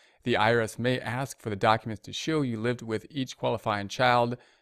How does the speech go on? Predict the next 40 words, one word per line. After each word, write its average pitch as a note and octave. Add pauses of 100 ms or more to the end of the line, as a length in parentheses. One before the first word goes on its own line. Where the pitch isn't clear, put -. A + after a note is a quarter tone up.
(120)
Uh, G#2+
documents A2+
you G#2
might G#2+
want G#2+
to F#2+
keep C#3+
for G#2+
this G2+
purpose G#2
include G#2
school A#2+ (320)
and, A2
and G#2+
child G#2+
care G#2+
records, F#2+
other G#2
records G2
that F2+
show F#2
the -
address. F#2 (340)
So C#3
note B2+
that, A2+
uh, C3
when A2+
the A#2
I C3
R C3+
S C3
is A#2
gonna A2
question B2
this, G#2+
this B2
kind A2+
of G#2+
question, G#2+